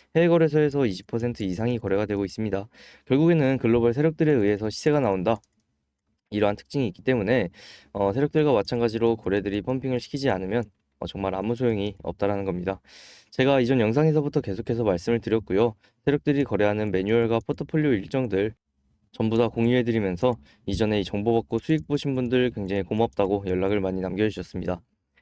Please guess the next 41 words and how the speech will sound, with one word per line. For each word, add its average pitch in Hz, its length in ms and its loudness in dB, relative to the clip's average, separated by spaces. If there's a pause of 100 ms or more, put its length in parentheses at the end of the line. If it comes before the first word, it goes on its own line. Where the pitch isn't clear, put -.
해미코인 185 400 4
오늘 135 200 4
보시면 127 480 0
이제 95 160 -4
거래 107 240 -2
대금이 113 320 0
백사억 127 500 -4
정도 120 300 -2
나오고 98 260 0
있고요. 120 400 0 (320)
결국에는 98 540 0
이십오 95 320 -2
원 104 160 2
가격 95 240 -2
깨지자마자 120 680 0 (280)
어느 110 220 0
정도 113 220 2
매집 95 300 0
이후에 113 320 4
다시 95 240 -6
한번 98 260 0
펌핑 139 360 -4
준비 87 240 -8
중에 90 240 -4
있다라는 113 400 -2
겁니다. 87 340 -4 (460)
어, 95 80 -2
제가 95 180 0
해당 147 260 2
정보를 110 520 0
좀 113 120 -2
빠르게 127 340 2
확인을 135 340 -4
해봤는데 110 560 0 (360)
지금 110 360 -2
같은 117 320 -6
자리에서 110 600 0
최소 110 280 -6
다섯 92 340 -10
배 107 80 0
이상 85 240 -4